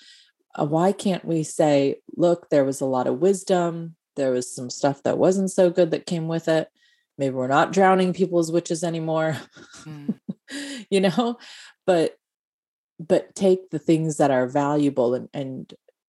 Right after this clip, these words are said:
Speaker 1: and continue to use them. And so that's a good example, because you're marrying that wisdom of how the cabbage can be treated and, and everything in your, but, but like you said, you know, you're doing something your ancestors didn't, which is you're hopping on a train and,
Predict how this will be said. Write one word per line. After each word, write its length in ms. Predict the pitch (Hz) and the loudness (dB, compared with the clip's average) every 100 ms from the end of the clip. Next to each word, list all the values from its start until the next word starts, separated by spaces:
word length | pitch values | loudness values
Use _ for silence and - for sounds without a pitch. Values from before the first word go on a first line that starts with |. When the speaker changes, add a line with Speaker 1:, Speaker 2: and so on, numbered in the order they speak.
| - | -6
Speaker 1:
and 240 | 143 139 | -6 -6
continue 400 | - 143 156 151 | -6 -4 -2 0
to 60 | 131 | 2
use 200 | 143 160 | 4 4
them. 140 | 147 120 | 2 -2
And 120 | 135 | -2
so 120 | 202 | 0
that's 200 | 262 277 | 2 2
a 60 | 226 | 2
good 140 | 170 | 2
example, 420 | 160 - 262 226 | 2 0 -2 -2
because 340 | 139 147 185 170 | -2 0 0 0
you're 100 | 175 | 0
marrying 580 | 190 208 190 151 143 147 _ _ _ - | 2 2 2 0 -4 -10 _ _ _ -6
that 420 | 165 156 143 143 - _ _ _ _ _ _ _ _ _ _ _ - _ | 0 2 2 -2 -6 _ _ _ _ _ _ _ _ _ _ _ -20 _
wisdom 600 | 165 160 180 165 180 165 | -4 2 4 2 -2 -2
of 140 | 143 135 | -4 -6
how 300 | 139 147 147 | -6 -4 -2
the 160 | 139 | -2
cabbage 420 | 135 151 143 139 - | -4 -6 -6 -8 -8
can 180 | 147 | -8
be 100 | 127 | -6
treated 540 | 120 - 175 156 147 143 | -8 -2 0 4 4 2
and, 200 | 123 123 - - - _ | -2 -8 -16 -20 -20 _
and 100 | 147 | -4
everything 380 | 139 143 147 147 | -2 0 0 -2
in 100 | 139 | -2
your, 400 | 131 131 127 - _ - _ - 160 | 0 0 0 -4 _ -20 _ -8 0
but, 280 | 156 151 | 2 2
but 180 | 156 175 | 2 2
like 180 | 156 143 | 2 0
you 100 | 147 | -2
said, 460 | - 208 185 160 - _ - | -2 2 2 2 -6 _ -6
you 180 | 175 | -2
know, 100 | 156 | 0
you're 200 | 143 160 | 2 2
doing 260 | 220 220 165 | 4 2 0
something 380 | - 151 - 143 | -4 -6 -6 -8
your 100 | 139 | -6
ancestors 580 | 135 131 - - 123 117 | -8 -8 -10 -8 -8 -2
didn't, 340 | 170 151 101 | 0 0 -2
which 180 | - - | -6 -6
is 100 | 127 | -2
you're 120 | 127 | 0
hopping 320 | 127 151 135 | 0 0 -2
on 100 | 131 123 | -6 -6
a 60 | |
train 380 | - 143 131 123 | -6 -2 -2 -4
and, 200 | 120 - | -10 -14